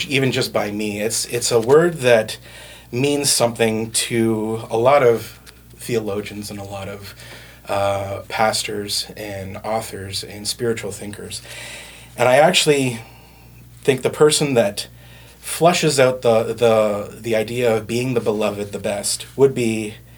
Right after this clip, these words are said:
Henry Nouwen. And I actually, so a lot of what I'm gonna be talking to you about, uh, comes from this book by Henry Nouwen called Life of the Beloved. All right, so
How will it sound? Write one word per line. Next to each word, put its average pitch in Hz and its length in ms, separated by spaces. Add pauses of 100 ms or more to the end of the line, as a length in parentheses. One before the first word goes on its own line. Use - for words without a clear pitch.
(260)
Henry 147 320
Nouwen. 104 400 (420)
And 117 180
I 113 60
actually, 131 480 (300)
so 131 160
a - 20
lot 147 240
of 147 100
what 127 120
I'm 120 80
gonna 120 120
be 113 80
talking 139 280
to 107 60
you 107 80
about, 107 280 (720)
uh, 110 140
comes 139 260
from 120 200
this 131 160
book - 380 (960)
by 127 260
Henry 110 300
Nouwen 101 300
called 104 240
Life 107 240
of 101 100
the 110 80
Beloved. 104 520 (1400)
All 110 120
right, 131 240
so 117 340